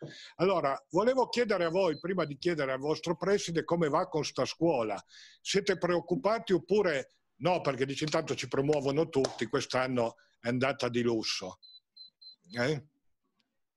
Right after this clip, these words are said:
Allora,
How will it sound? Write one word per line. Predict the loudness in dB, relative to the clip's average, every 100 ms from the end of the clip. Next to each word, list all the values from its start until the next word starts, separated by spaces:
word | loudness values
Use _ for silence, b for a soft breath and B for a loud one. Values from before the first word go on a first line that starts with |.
| -20 _ _ _ _ _ _ _ _ _ _ _ _ _ _ _ -20 _ _ -20 _ _ _ _ -20 _ _ _ _ _ -8
Allora, | 0 2 2 0